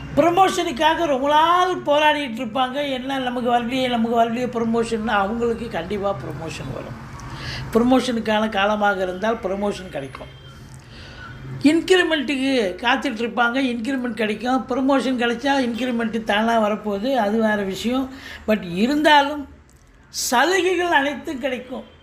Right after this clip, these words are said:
நிர்வாகத்துல நல்ல பேர் எடுக்க முடியும். இது நாள் வரைக்கும் நிர்வாகத்திலையும் சரி,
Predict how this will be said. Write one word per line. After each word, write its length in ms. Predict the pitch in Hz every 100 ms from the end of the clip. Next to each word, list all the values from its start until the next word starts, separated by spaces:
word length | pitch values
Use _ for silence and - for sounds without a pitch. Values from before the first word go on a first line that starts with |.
| 165 165 202
நிர்வாகத்துல 880 | 269 311 349 349 302 220 285 294
நல்ல 340 | 240 240 320 294
பேர் 200 | 302 269
எடுக்க 280 | 233 226
முடியும். 280 | 214 170 175
இது 180 | 175 226
நாள் 220 | 285 294
வரைக்கும் 360 | 262 277 311 285
நிர்வாகத்திலையும் 800 | 262 269 311 277 - 269 262 262
சரி, 420 | 240 262 320 269